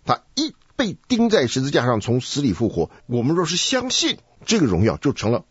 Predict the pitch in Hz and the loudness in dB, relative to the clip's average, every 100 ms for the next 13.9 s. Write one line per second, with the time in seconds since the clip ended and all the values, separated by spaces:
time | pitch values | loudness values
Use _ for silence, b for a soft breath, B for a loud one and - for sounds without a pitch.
0 | - 87 92 71 78 131 - _ _ - | -10 -6 -4 -4 -2 -2 -2 _ _ -4
1 | 110 131 175 151 151 101 135 151 78 B | 0 0 0 -2 -2 0 0 0 -4 B
2 | B - 120 151 - - - 160 _ - | B -4 0 2 0 -4 -4 -4 _ -2
3 | 107 185 196 131 104 73 80 92 - - | 2 2 0 0 0 0 -4 -6 -4 0
4 | 180 175 151 226 285 190 190 196 B B | 2 4 4 2 2 2 2 0 B B
5 | B 110 110 147 151 _ - 302 269 220 | B 2 4 2 -2 _ -4 0 2 2
6 | 185 175 254 110 90 - b - 170 - | 0 -2 0 0 -2 -8 b -2 -2 0
7 | 139 110 110 131 _ 151 127 123 175 - | -2 0 0 0 _ 0 2 2 0 -2
8 | - 311 - 254 190 - 95 87 101 95 | 0 0 0 -2 -2 -2 -2 0 -2 0
9 | 92 95 107 82 85 _ b b 175 156 | -2 -2 -4 -4 -6 _ b b 0 0
10 | 147 156 131 - - 247 214 - 104 98 | 2 0 0 -4 -4 -2 0 0 -2 -2
11 | 101 _ - - 285 294 294 285 262 226 | -2 _ -12 -2 2 2 2 2 2 0
12 | 147 - B - 135 - 120 175 170 160 | -4 -6 B -6 -6 -2 -2 0 2 2
13 | 101 - 101 - 82 110 117 71 | 0 -2 -8 -8 -4 -2 -2 -4